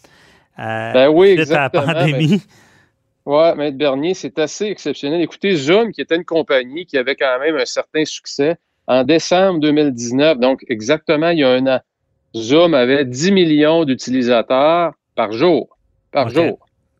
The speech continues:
Speaker 1: Par jour.
Speaker 2: En avril deux mille vingt, quatre mois plus tard, la pandémie rendue en Amérique du Nord, elle a pris place. Il y a trois cents millions d'utilisateurs par jour.
Speaker 1: Ouch.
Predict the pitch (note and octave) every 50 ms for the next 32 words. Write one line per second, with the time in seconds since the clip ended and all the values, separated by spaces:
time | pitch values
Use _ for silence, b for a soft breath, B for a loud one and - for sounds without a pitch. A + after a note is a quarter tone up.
0 | _ _ - C#3+ C3 A#2 A#2+ A2+ C3 D3 D3 C3+ G#2 F#2 A#2 B2+ C3 C3+ C#3+ D#3
1 | E3 F3 F3 F3 E3 C#3+ D#3+ D3+ D#3+ F3+ F#3+ G3 G3 F#3+ E3+ C#3 D#3 E3 E3 D#3+
2 | E3 D#3 D3 C#3+ C#3 C3+ C#3+ C#3 B2+ G#2 - _ _ _ _ _ _ _ _ _
3 | _ _ _ _ _ _ _ _ - F3+ F3 _ - E3 E3+ F3 F3+ F3+ F3 -
4 | D3+ C#3+ - - E3 D#3 D#3 D3+ C3 A2 G#2 G#2 G#2+ G#2+ A2+ - - C#3+ D#3 E3
5 | D3+ D#3 D#3+ E3 F3+ F#3 E3+ D#3 D#3 D3 C3+ C3+ D#3 D3+ D3 C#3+ C3+ C3+ C3+ B2+
6 | C#3 B2+ A2 A2 A2 A#2 B2 C3 C#3 D3 D3+ D3+ D3+ - B2 B2 C3 B2 _ _
7 | _ _ - B2+ C3 C3+ C#3 D3 - - - _ _ _ _ _ _ _ - B2
8 | B2 - _ - - - - C#3+ D3+ D#3+ D#3 D#3 D3 - - - D#3 D3+ D3+ D3+
9 | C#3+ C#3 C3+ B2+ B2+ B2+ B2+ C3+ C3 C3 C3+ A#2+ A2+ - - - - A#2 G#2+ G#2
10 | B2 A2 G#2 - C3 B2+ B2 B2 A#2+ - - - B2 A2 G2 G2+ G2+ G2+ G#2 A2+
11 | B2+ C3+ C3 A2+ G2+ - _ _ _ _ _ _ _ - D#3 D#3 D3 A#2+ G#2+ -
12 | - - - - -